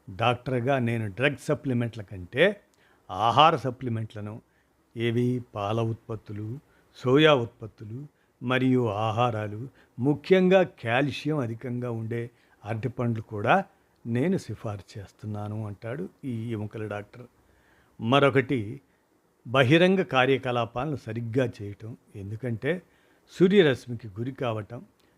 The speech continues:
యూవీ కిరణాల కింద మన చర్మంలోని కొలెస్ట్రాల్ను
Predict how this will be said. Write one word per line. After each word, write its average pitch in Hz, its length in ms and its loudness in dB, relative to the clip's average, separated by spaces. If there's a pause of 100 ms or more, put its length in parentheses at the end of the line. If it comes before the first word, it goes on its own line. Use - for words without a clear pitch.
(160)
యూవీ 170 400 4
కిరణాల 120 480 -2
కింద 110 300 -8 (720)
మన 120 320 0 (200)
చర్మంలోని 131 640 4
కొలెస్ట్రాల్ను 151 880 0